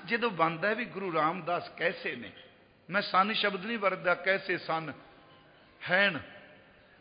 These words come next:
ਅੱਜ ਵੀ ਨੇ। ਪ੍ਰੋਫੈਸਰ ਪੂਰਨ ਸਿੰਘ ਕਹਿੰਦਾ, ਉਹਦਾ ਇੱਕ ਲੇਖ ਸੀ ਮਾਈ ਬਾਬਾ, ਮਹਿੰਦਾ ਬਾਬਾ। ਉਹ ਕਹਿੰਦਾ, "ਮੇਰਾ ਬਾਬਾ ਪੁਰਬਾਂ ਤੇ ਆਉਂਦਾ ਹੈ", ਸਮਝਾਉਣ ਲਈ। ਪੁਰਬ ਵਾਲੇ ਦਿਨ ਆਉਂਦਾ ਹੈ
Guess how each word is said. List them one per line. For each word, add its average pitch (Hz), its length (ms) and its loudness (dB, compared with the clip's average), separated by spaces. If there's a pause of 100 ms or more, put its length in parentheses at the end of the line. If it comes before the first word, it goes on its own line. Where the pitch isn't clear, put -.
(600)
ਅੱਜ 175 160 0
ਵੀ 202 180 -4
ਨੇ। 156 220 -6 (1400)
ਪ੍ਰੋਫੈਸਰ 196 460 -2
ਪੂਰਨ 190 380 -4
ਸਿੰਘ 185 280 -8
ਕਹਿੰਦਾ, 180 420 -2 (320)
ਉਹਦਾ 196 180 2
ਇੱਕ 185 120 -2
ਲੇਖ 170 320 2
ਸੀ 180 200 -8
ਮਾਈ 160 420 0
ਬਾਬਾ, 143 560 -2 (380)
ਮਹਿੰਦਾ 175 400 0
ਬਾਬਾ। 135 560 -2 (580)
ਉਹ 175 60 -6
ਕਹਿੰਦਾ, 190 320 -2
"ਮੇਰਾ 180 260 0
ਬਾਬਾ 156 440 2
ਪੁਰਬਾਂ 170 500 -4
ਤੇ 156 180 -6
ਆਉਂਦਾ 135 280 -4
ਹੈ", 143 60 -2 (200)
ਸਮਝਾਉਣ 208 500 2
ਲਈ। 170 140 -2 (540)
ਪੁਰਬ 320 280 0
ਵਾਲੇ 262 260 8
ਦਿਨ 208 240 -2
ਆਉਂਦਾ 185 280 2
ਹੈ 170 100 6